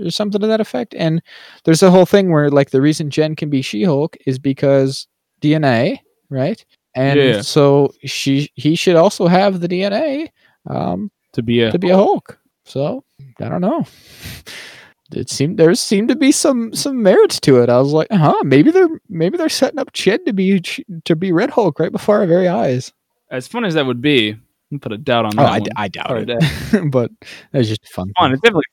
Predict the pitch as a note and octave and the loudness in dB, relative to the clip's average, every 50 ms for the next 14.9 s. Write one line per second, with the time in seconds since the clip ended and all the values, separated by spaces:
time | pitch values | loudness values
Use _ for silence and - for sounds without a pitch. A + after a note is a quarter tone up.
0 | _ - C#3+ C3 G#2+ G#2 - - G#2+ G#2 - _ - B2 A#2 A2 G#2+ G#2 G2+ G2+ | _ -6 -4 -4 -4 -6 -8 -10 -14 -16 -14 _ -6 -4 -4 -2 -4 -4 -6 -10
1 | - - A#2 A2 G#2 F#2 - - - - - _ _ _ _ - - _ _ _ | -12 -12 -8 -6 -6 -6 -8 -10 -16 -20 -20 _ _ _ _ -20 -20 _ _ _
2 | _ _ _ - C3+ C#3+ E3 F#3 G3 G#3 G#3 G3+ A#3 F4 G4 - _ _ _ _ | _ _ _ -8 -4 -2 -2 0 0 0 0 0 -2 -2 -2 -4 _ _ _ _
3 | _ _ _ - - G#3 - G#3 - G3+ A3 B3+ C4 A3+ A3 A3 A3+ G#3+ D3+ A2 | _ _ _ -6 -2 0 2 2 4 4 4 4 4 4 4 4 4 2 0 -2
4 | G#2+ - - F#3+ G#3 E3 D3 D#3+ F3+ F#3+ G3+ F3+ - - - F#3 F3 - - G3+ | -4 2 4 6 8 8 8 6 4 4 2 0 0 -2 -2 0 0 0 0 -2
5 | - - - - E3 D3+ D3 D3 C#3+ C#3 C#3 - - - D3 C#3+ C#3 - _ C3 | -4 -4 -4 -2 0 2 2 2 2 0 -2 -4 -4 -4 -4 -4 -4 -8 _ -10
6 | B2 - - - _ - D#3+ - D#3+ C#3+ C3 C3 B2 A#2 - - - - - C3+ | -10 -10 -10 -12 _ -12 -8 -6 -4 -2 -2 -2 -4 -4 -8 -18 -20 -16 -12 -10
7 | C3 B2 B2 A#2+ A#2+ A#2+ A#2 A2 - A#2+ A#2 A2 - A#2 A2+ A2 A2 - _ _ | -6 -6 -4 -4 -4 -4 -6 -8 -10 -12 -12 -8 -8 -8 -8 -10 -14 -20 _ _
8 | _ _ - - A#2 A2 G#2+ G#2 G2+ G2+ - - _ A2 G#2+ G#2 G2+ G2+ G2+ - | _ _ -14 -10 -8 -6 -4 -4 -6 -6 -10 -12 _ -6 -4 -2 -2 -2 -4 -6
9 | - _ _ - B2+ A#2 G2+ A#2+ A#2+ A2+ G2+ A2+ A2 A2 G#2 G#2 G2+ G2+ G2+ G2+ | -12 _ _ -2 -2 -2 -2 -2 -4 -2 0 0 2 2 2 0 -2 -2 -6 -8
10 | - _ _ - _ _ _ - - F2+ E2 E2 F2+ G2 G2 A2 G#2+ - - - | -10 _ _ -20 _ _ _ -18 -14 -12 -10 -10 -10 -10 -10 -10 -10 -10 -10 -6
11 | - C3+ A2+ B2 D3 D#3 - G#2 - B2 D#3 G3+ F#3+ - - B2 C3+ B2+ A#2 A2+ | -4 -2 -2 0 2 2 2 2 2 4 4 4 4 4 4 4 4 4 4 4
12 | G#2 G2 G2 - - B2+ C3 C#3 C#3+ B2 G#2 - - - B2 A2+ G#2+ G#2 G2 G2 | 2 0 -2 -4 -2 0 0 0 0 -2 -4 -4 -4 -4 -2 -2 -2 -4 -8 -12
13 | _ _ _ - - A#2 A#2+ A#2 A#2 A#2 A#2 - - C3 A#2 G2+ - - B2+ B2 | _ _ _ -4 0 0 2 4 4 2 2 0 -2 -4 -4 -2 -2 -2 -2 0
14 | - - C3+ C3 C3 C3 B2+ B2 B2 - C#3 C#3 C3+ - C#3+ C3 B2+ B2+ | 2 2 2 2 2 0 -2 -2 -2 -2 -4 -4 -2 -2 -2 -2 -2 -2